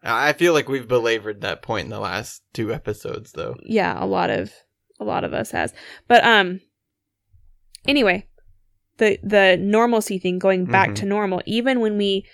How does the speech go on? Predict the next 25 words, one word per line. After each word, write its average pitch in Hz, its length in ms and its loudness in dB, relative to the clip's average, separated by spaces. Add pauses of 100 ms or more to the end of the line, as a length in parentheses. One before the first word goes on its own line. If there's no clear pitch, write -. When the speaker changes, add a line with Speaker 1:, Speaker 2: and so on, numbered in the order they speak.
(380)
Speaker 2:
are 196 120 0
going 196 300 2
back 196 320 2
to 202 100 -10
church, 190 540 0
whenever 190 320 0
that 160 220 -4
is, 190 400 4 (320)
we 214 120 2
need 220 360 0
to, 196 400 4
as, 180 460 -4 (320)
as 175 540 -2
congregants 214 800 0
and 196 160 -4
then 190 260 0
as, 180 480 -2
um, 156 400 -6
elders 196 380 0
in 190 80 -2
the 185 100 -4
church, 202 500 -2
there 190 180 2
are 185 120 2
different 185 420 -6